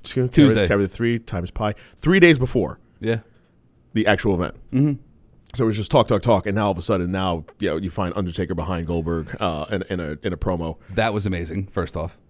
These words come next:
Speaker 1: I didn't, I didn't, I didn't say it wasn't. I'm just
Speaker 2: Okay.
Speaker 1: saying the idea of building it up for, and, and just did, did the same thing with Triple H and Randy Orton.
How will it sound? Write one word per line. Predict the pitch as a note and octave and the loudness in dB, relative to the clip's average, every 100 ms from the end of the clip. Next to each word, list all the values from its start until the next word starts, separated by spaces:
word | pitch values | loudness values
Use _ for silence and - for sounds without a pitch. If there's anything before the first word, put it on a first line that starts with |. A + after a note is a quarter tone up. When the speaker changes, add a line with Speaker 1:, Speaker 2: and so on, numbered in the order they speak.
| _ - | _ -2
Speaker 1:
I | F3+ | 2
didn't, | G#3+ | 2
I | C#3 | 4
didn't, | D#3+ C#3+ - G2 | 4 2 -4 0
I | A2+ | 2
didn't | C3 | 4
say | C3 | 6
it | |
wasn't. | C#3+ A#2+ F#2+ | 6 4 2
I'm | A2 | 0
just | A#2+ A2+ | 2 4
Speaker 2:
Okay. | |
Speaker 1:
saying | C3 A2+ | 4 4
the | A2+ | 2
idea | G#2+ G2+ C3+ | 0 2 2
of | A#2+ | 2
building | F#2 A#2+ A2+ | 2 2 4
it | |
up | G#2+ F2+ | 2 0
for, | - G#2 G2+ | 0 2 4
and, | B2 C#3 | 2 2
and | C#3 C3 | 2 0
just | C#3+ C#3 - | 0 -2 -4
did, | E3+ G#2 | -8 -2
did | F#3+ D3+ | -2 0
the | |
same | F3+ | 2
thing | E3+ | 2
with | D3+ | 2
Triple | - C3+ C#3 | 2 2 2
H | A2 | 2
and | G2+ | 0
Randy | C3 G2+ | 2 2
Orton. | C3 D2+ | 2 0